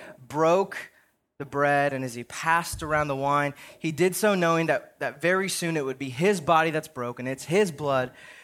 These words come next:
that would be shed. He knew that there was a day of great pain, of great humiliation, of agony,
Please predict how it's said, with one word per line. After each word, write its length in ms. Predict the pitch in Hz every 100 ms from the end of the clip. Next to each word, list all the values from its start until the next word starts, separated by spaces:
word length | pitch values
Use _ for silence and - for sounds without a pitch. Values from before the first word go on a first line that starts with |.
| -
that 140 | 143 131
would 120 | 135
be 120 | 135
shed. 520 | 123 - 135 117 101 - _
He 160 | _ 170
knew 200 | 185 202
that 160 | 185 156
there 120 | 170
was 100 | 156
a 60 |
day 320 | 151 175 180 165
of 140 | 139
great 260 | 170 160 -
pain, 540 | 185 190 202 202 202 - - -
of 120 | 131
great 220 | 135 170 160
humiliation, 1000 | 151 151 143 170 196 190 196 185 185 180 -
of 140 | 123 -
agony, 680 | 170 175 185 190 185 180